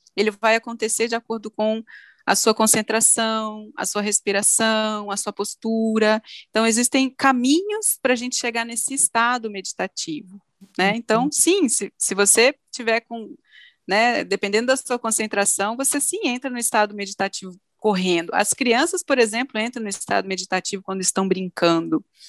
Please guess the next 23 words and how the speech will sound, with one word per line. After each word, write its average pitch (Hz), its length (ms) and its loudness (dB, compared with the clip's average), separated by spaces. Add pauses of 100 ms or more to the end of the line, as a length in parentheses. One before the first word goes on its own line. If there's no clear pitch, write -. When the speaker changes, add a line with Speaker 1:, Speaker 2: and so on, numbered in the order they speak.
(300)
Speaker 1:
né, 185 140 4
Speaker 2:
Uhum. 190 60 2
Speaker 1:
concentradas, 175 1120 0
e, 175 280 -12
enfim. 160 380 -2
Então, 175 360 2
é 196 60 4
um 202 80 0
estado, 180 540 2
sim, 202 320 -4
podemos 180 420 -4
entrar, 202 460 -2
é 185 160 -6
perfeito. 202 600 -4 (280)
Speaker 2:
E, 233 400 0
e 233 40 6
você 220 360 2
teria 277 400 2
alguma 240 380 4
dica, 233 380 -4
por 202 200 -6
exemplo, 165 400 -6
que 175 340 -8